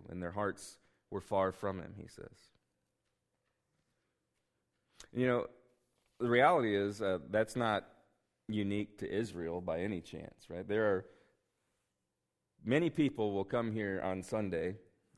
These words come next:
uh, and stand when everyone stands, and sit when everyone sits, and mouth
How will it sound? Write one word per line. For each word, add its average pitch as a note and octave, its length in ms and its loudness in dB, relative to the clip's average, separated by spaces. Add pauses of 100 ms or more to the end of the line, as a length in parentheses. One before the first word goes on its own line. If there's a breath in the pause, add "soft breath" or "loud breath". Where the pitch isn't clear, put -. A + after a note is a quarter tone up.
(140)
uh, E2+ 300 -6 (460)
and F2+ 160 -8
stand G2+ 440 0
when A#2+ 140 0
everyone A2+ 380 -2
stands, F#2+ 600 -6
and G#2+ 200 -14
sit - 320 -4
when G#2 120 -6
everyone G#2 360 -6
sits, - 480 -8
and G2 160 -14 (800 soft breath)
mouth G#2 320 0